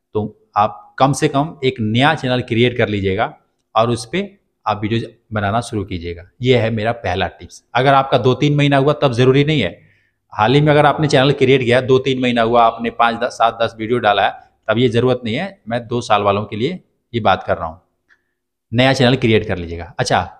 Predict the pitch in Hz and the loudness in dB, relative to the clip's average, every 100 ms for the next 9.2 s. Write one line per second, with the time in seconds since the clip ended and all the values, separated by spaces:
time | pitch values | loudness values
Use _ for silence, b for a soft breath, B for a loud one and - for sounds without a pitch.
0 | _ 156 160 185 143 151 185 185 165 170 | _ -2 2 4 4 4 4 2 2 2
1 | 143 151 - _ _ - 131 147 127 110 | 0 -2 -8 _ _ -2 0 2 0 -2
2 | 117 127 _ 120 120 180 123 147 160 160 | -8 -12 _ 0 2 2 2 2 2 0
3 | 160 - 160 - 147 120 120 110 120 113 | -2 -2 -2 0 0 0 2 2 2 0
4 | 110 127 127 127 107 107 113 104 98 117 | 0 -2 0 0 0 0 -2 0 0 0
5 | 151 b b _ - 127 139 123 131 117 | -6 b b _ 0 2 2 4 4 4
6 | 101 98 - 120 - 131 107 98 - - | 2 0 -6 -8 -2 2 2 2 -2 -16
7 | 85 82 85 _ _ _ _ _ _ _ | -18 -18 -20 _ _ _ _ _ _ _
8 | _ - 139 147 127 143 180 185 131 113 | _ 0 2 2 4 6 6 6 6 4
9 | 110 117 | 2 -2